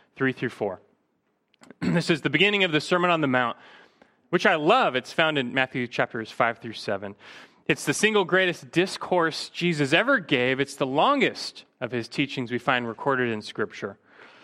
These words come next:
All Scripture is equally inspired, but it's,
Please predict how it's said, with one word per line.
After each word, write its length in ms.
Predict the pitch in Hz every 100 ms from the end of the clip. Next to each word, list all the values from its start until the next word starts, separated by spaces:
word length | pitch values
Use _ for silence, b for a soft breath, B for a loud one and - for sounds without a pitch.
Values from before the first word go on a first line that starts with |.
| B B B B _ _ _ -
All 120 | 170
Scripture 420 | 175 190 - 175
is 140 | 147 143
equally 320 | 170 170 151
inspired, 580 | 131 - 123 113 110 107 _ _ _ _ _ _ _ _ _ -
but 100 | 139
it's, 300 | 123 -